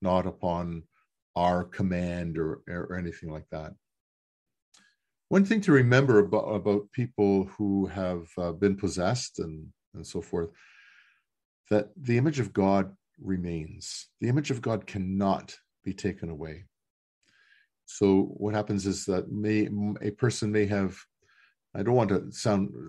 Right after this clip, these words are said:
uh, presented as quantitative, but bear with me with that codicil,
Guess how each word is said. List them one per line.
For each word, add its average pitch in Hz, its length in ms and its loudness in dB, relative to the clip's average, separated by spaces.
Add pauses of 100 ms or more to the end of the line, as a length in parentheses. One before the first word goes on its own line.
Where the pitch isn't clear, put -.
(120)
uh, 104 220 -8 (240)
presented 107 340 2
as - 180 -2 (560)
quantitative, 104 1200 0 (1080)
but 98 180 2 (340)
bear 104 340 6
with 104 280 4
me 90 320 0 (560)
with - 320 -4
that 95 220 -2
codicil, 90 640 -2